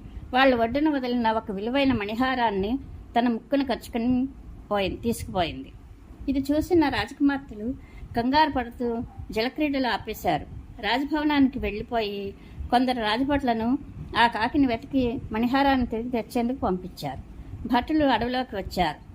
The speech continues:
ఇలా జరుగుతుందని ముందే ఊహించిన కాకి మెల్లిగా ఎగురుతూ తనే ఆ భటుల కంటబడింది. భటులు కాకిని పట్టుకునేందుకు దాన్ని వెంబడించారు. కాకి మెల్లిగా ఎగురుతూ వెళ్ళింది. భటులు దాని వెనక్కే వెళ్ళారు. కాకి తన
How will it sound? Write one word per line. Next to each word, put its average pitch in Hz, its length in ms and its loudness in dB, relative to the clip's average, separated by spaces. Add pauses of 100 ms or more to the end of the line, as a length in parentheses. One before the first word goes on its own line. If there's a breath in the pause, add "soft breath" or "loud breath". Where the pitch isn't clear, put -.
(360)
ఇలా 247 140 6
జరుగుతుందని 277 540 0
ముందే 240 360 0
ఊహించిన 233 540 -2
కాకి 226 520 -2 (400 loud breath)
మెల్లిగా 247 360 2
ఎగురుతూ 220 540 -2 (400)
తనే 269 180 6
ఆ 247 160 6
భటుల 214 340 -2
కంటబడింది. 180 640 0 (380)
భటులు 277 340 2
కాకిని 269 400 2
పట్టుకునేందుకు 240 680 -2
దాన్ని 220 280 0
వెంబడించారు. 180 680 -2 (460 loud breath)
కాకి 254 300 4
మెల్లిగా 247 420 2
ఎగురుతూ 226 380 -2
వెళ్ళింది. 160 420 0 (500)
భటులు 269 340 2
దాని 240 280 4
వెనక్కే 214 380 -2
వెళ్ళారు. 151 420 -2 (500)
కాకి 269 540 4
తన 226 120 0